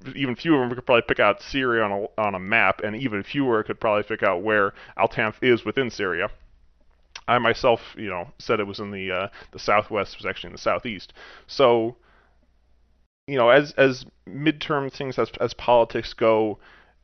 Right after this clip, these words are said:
there is no hope for solving an issue like this through that. Um, I know a lot of people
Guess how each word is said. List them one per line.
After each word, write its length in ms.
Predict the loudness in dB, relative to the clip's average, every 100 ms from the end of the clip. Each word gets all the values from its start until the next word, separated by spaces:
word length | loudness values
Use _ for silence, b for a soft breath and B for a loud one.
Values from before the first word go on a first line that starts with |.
| 0
there 180 | 2
is 140 | 2 0
no 140 | -2
hope 260 | 0 -2 -2
for 120 | -8
solving 420 | 2 4 4 0
an 80 | -4
issue 300 | -4 -6 -4
like 300 | -2 -2 -2
this 380 | -4 -4 -6 -16
through 240 | -10 -6 0
that. 340 | 2 4 0 -6 B B
Um, 340 | -2 0 2 0
I 80 | 2
know 160 | 4
a 20 |
lot 200 | 6 6
of 80 | 6
people 460 | 0 -6 -2 -2